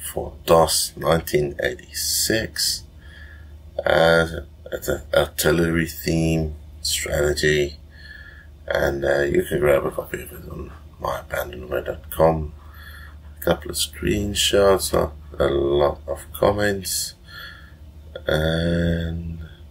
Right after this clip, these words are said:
you can, yeah, download your copy. Away you go. So this is what it looks like.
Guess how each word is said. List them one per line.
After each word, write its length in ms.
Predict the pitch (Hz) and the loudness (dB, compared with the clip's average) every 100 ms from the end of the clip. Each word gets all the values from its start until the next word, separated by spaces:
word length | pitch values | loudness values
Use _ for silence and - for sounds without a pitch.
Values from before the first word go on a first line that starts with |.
| - - - | -20 -18 -16
you 100 | 80 - | -14 -8
can, 300 | - 76 - 78 | -6 -6 -10 -8
yeah, 440 | 87 127 139 90 - - - | 0 0 2 -2 -4 -14 -14
download 560 | - - - 71 71 - | -10 -6 -2 0 0 -2
your 120 | - - | -12 -12
copy. 500 | - - - - - - - - - - - - - - - - - | -16 -14 -12 -12 -14 -16 -18 -20 -20 -20 -20 -18 -16 -16 -18 -14 -4
Away 400 | - - - - | -4 -2 -8 -8
you 280 | - - - - - | -10 -4 -4 -4 -10
go. 440 | - 87 113 104 - - - - - - - - - - | 2 6 6 2 -4 -16 -20 -20 -20 -20 -16 -14 -12 -8
So 580 | - 69 69 67 67 71 - - - - | -2 0 0 -2 -6 -10 -18 -18 -10 -4
this 240 | - - | -4 -6
is 160 | - - | -10 -10
what 100 | - | -10
it 160 | - | -4
looks 300 | 98 - - | -2 -2 0
like. 300 | 113 113 - | 0 0 -6